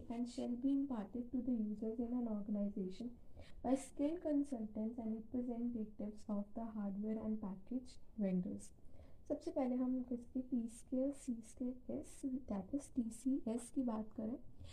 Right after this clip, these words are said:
ट्रेनिंग में क्या होगा, we keep most part of the training, greater part of the training towards the end। So उसमें क्या होता है, हम कर्टेल कर देते हैं ट्रेनिंग क्योंकि हमारा बजट इंक्रीज हो गया।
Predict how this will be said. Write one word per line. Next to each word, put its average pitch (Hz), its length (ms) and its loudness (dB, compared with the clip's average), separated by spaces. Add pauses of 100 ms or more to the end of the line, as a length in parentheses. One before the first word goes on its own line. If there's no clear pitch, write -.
(300)
ट्रेनिंग 269 340 8
में 370 140 2
क्या 339 140 2
होगा, 254 260 -2
we 269 180 4
keep 359 300 0
most 247 560 4
part 220 280 -2
of 220 100 0 (120)
the 262 60 2
training, 226 480 2
greater 196 400 2
part 196 180 0
of 202 80 2 (140)
the 233 100 -4
training 208 400 2
towards 202 460 0
the 254 100 2 (140)
end। 208 180 2 (720)
So - 260 -8
उसमें 392 300 -4
क्या 302 120 -2
होता 220 260 -4
है, 226 120 -6
हम 269 180 0
कर्टेल 247 480 -2
कर 254 180 4
देते 220 280 -4
हैं 247 200 0
ट्रेनिंग 214 360 0
क्योंकि 226 280 -4
हमारा 233 200 -2
बजट 202 400 -2
इंक्रीज 208 540 2
हो 220 40 0
गया। 214 240 -2